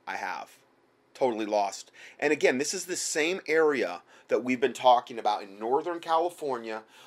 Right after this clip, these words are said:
although it's not right where the Oroville Dam is. But remember how I had said that there was a, th-, this is where a lot of the,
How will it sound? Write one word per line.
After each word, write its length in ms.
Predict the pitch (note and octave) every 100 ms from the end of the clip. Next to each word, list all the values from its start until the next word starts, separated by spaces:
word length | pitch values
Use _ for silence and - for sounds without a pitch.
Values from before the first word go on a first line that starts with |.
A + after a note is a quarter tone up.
| -
although 400 | A#2+ B2 C#3+ C3+ C3
it's 340 | C3 - - _ -
not 400 | C3+ D#3+ E3 C3+
right 260 | C3+ D3 C3+ B2
where 140 | C3
the 120 | B2+
Oroville 420 | - B2+ C3 B2 A2+
Dam 320 | B2+ B2+ A#2
is. 100 | G2+
But 180 | A#2 A#2+
remember 440 | A#2+ C3 D3+ D3
how 240 | C#3 C3
I 80 | A#2+
had 200 | A2+ G#2+
said 360 | - - C3+ A#2+
that 120 | G#2+
there 120 | A2+
was 160 | G#2+ G#2+
a, 100 | G2
th-, 320 | G#2 G2+ G2+
this 180 | G#2+ -
is 100 | D#3
where 180 | D#3+ D3+
a 40 |
lot 200 | C3 B2
of 100 | B2
the, 120 | A2